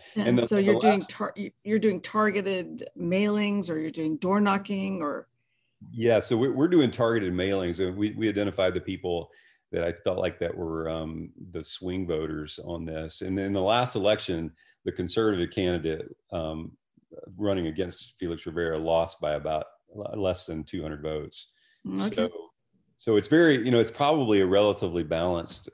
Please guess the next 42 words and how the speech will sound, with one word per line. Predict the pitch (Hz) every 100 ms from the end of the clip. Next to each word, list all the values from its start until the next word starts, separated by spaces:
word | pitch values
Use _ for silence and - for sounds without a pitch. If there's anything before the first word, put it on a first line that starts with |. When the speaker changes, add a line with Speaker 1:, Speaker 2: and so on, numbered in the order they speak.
| -
Speaker 2:
um, | 87 78 78 80 - _ -
a | -
balanced | - 90 92 - - - _ - -
district, | 95 113 - 80 80 - _ _ _ _
I | -
hope. | 98 85 80 - _ _ _ _ 92
Uh, | 90 80 - - 151
<laughs> | -
but, | 113 127 101 - - - -
but, | 104 104 101 101
you | 92 113
know, | 98
again, | 95 123 95
getting | - 110
the |
word | 92 101 113 104
out | 85 82 82
and | 90 87
ma-, | 85 -
and | 95 90 95
ha-, | 104 113
making | 101 110
sure | - 98
people | 76 98 90 85
understand, | 85 - 92 92 90 82
because | 82 90 - - - -
i-, | - - 110 98
if, | 107 95 - -
if | -
this | 101 127 127
is | 101
not | 101 98
enough | 92 85 82
to | -
motivate | 80 95 87 80 80
people, | 85 80 82 76
I | 87
don't, | 90 - _ _
I | 85
don't | 85 92
really | 85
know | 78 78 85 82